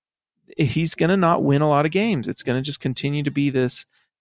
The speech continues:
you know, we lost by fifteen, but Devin Booker scored thirty-five. So that's amazing.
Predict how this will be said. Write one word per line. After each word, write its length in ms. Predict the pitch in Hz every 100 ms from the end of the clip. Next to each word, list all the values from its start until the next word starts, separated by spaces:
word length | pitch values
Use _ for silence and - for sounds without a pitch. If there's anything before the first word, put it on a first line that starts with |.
| _ _ _ _ _
you 120 | 143
know, 160 | 131 117
we 120 | 135
lost 340 | 147 180 180
by 180 | - 170
fifteen, 720 | 165 180 - - 220 185 180
but 340 | 147 135 120 -
Devin 280 | 143 165 170
Booker 280 | 175 - 165
scored 360 | - 147 135
thirty-five. 800 | 147 151 147 - 143 120 113 110
So 380 | - 127 110 113 _ _ _ _ _ _
that's 300 | 135 131 -
amazing. 580 | 131 123 113 107 110